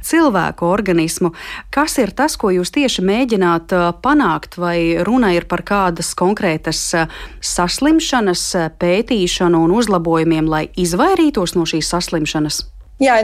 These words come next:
Speaker 2: jo, kā jūs teicat, ka, lai taisītu gēnu reģistrēšanu olšūnās, mēs esam ļoti tālu no tā, nu, vajadzētu būt ļoti tālu no tā, jo mums vēl daudz ko jāsaprot un jādiskusē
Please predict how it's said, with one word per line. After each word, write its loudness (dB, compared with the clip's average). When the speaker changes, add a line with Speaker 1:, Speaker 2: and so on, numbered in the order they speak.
Speaker 2:
jo, 4
kā 2
jūs -2
teicat, -2
ka, 2
lai 0
taisītu 0
gēnu 2
reģistrēšanu -2
olšūnās, 0
mēs -2
esam -10
ļoti -2
tālu 0
no 0
tā, -2
nu, -4
vajadzētu -2
būt -18
ļoti -6
tālu -4
no -12
tā, -2
jo -6
mums -6
vēl 2
daudz 0
ko -2
jāsaprot -2
un -8
jādiskusē 0